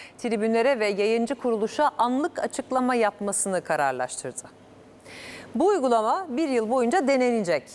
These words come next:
Orta hakem var değerlendirmesiyle alınan kararları mikrofon aracılığıyla açıklayacak.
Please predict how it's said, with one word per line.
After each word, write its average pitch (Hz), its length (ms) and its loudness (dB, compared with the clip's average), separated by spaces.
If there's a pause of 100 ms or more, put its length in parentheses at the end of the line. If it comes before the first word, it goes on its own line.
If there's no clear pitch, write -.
(140)
Orta 190 280 -2
hakem 226 480 -2 (140)
var 226 240 2 (240)
değerlendirmesiyle 156 840 -2
alınan 160 280 0
kararları 175 580 0 (300)
mikrofon 277 640 -2
aracılığıyla 233 800 0
açıklayacak. 156 760 -4